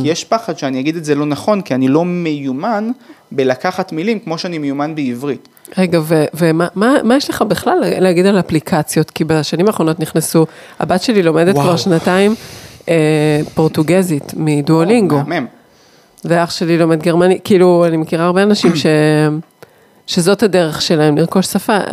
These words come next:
Speaker 2: אני, האמת, אני לא ניסיתי,
Speaker 1: אז
Speaker 2: אבל הם כן חוזרים שם על מילים, לא?
Speaker 1: אז צריך להבין איך זה באמת עובד.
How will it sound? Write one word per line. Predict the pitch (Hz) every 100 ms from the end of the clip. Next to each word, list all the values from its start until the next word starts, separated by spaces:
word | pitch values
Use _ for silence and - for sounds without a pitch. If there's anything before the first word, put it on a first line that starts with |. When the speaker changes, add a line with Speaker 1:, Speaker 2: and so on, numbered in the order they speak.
| - -
Speaker 2:
אני, | 151 160
האמת, | 165 175 196
אני | 156 156
לא |
ניסיתי, | 175 180 156 - 175 _ _ - - -
Speaker 1:
אז | 127 120
Speaker 2:
אבל | 151 165 160
הם | 165
כן | 156 220 247
חוזרים | - 226 175 175
שם | - 156
על | 151
מילים, | 156 151 147 139
לא? | 175 349 -
Speaker 1:
אז | 131
צריך | - 180
להבין | 214 170 175
איך | 160
זה | 165
באמת | 139 127 135 131
עובד. | 120 117